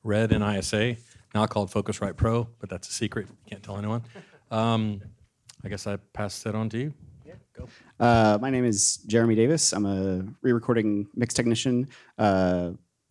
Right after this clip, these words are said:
Speaker 2: here at Sony and a couple other places around town, and I focus on the workflow of getting the actual mix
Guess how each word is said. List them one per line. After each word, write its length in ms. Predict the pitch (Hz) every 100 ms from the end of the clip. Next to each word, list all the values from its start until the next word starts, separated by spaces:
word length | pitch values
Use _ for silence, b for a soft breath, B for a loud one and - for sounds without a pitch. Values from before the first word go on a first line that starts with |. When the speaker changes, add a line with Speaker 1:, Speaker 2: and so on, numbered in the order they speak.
| -
Speaker 2:
here 160 | 123 117
at 80 |
Sony 320 | - 120 127 110
and 180 | 98
a 20 | -
couple 200 | 113 110
other 100 | 110
places 320 | 110 - 107
around 220 | 104 98
town, 260 | - 110 107
and 100 | 104
I 60 |
focus 380 | 113 123 117 -
on 240 | 104 101
the 100 | 95
workflow 460 | 95 101 - 101 98
of 160 | 98 - B B B 107
getting 320 | 120 113 110
the 340 | 104 101 98 -
actual 640 | 113 - 113 104 101 101
mix 480 | 120 117 117 - -